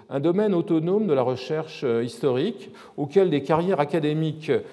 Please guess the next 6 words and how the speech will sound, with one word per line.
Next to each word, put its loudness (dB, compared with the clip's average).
sont -4
exclu-, -2
entières 2
sont -4
exclusivement -2
consacrées. -2